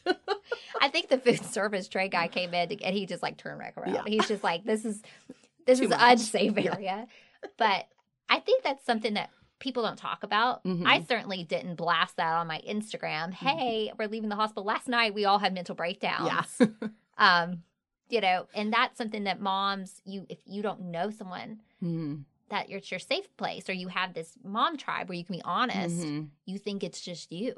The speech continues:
Speaker 1: Yes, exactly.
Speaker 2: And that's super isolating.
Speaker 1: It really is. And it will get you in a dark place fast.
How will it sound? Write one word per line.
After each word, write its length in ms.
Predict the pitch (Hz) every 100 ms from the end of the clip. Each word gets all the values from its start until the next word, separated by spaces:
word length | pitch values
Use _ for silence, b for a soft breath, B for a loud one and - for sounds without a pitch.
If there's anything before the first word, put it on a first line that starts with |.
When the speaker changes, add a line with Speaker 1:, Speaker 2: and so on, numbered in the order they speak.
| 180
Speaker 1:
Yes, 460 | 165 120 143 - -
exactly. 640 | 160 151 127 107 107 101
Speaker 2:
And 100 | 165
that's 180 | 220 247
super 220 | 247 220
isolating. 720 | - 170 214 165 101 - -
Speaker 1:
It 200 | 175 170 156
really 400 | 156 143 131 117
is. 420 | 101 131 160 -
And 140 | 156 175
it 120 | 175
will 80 | 170
get 160 | 165
you 160 | 165 165
in 80 | 151
a 80 |
dark 440 | 143 127 131 - - _
place 580 | - 147 123 135 - - _ _ _
fast. 680 | 147 123 104 147 - - -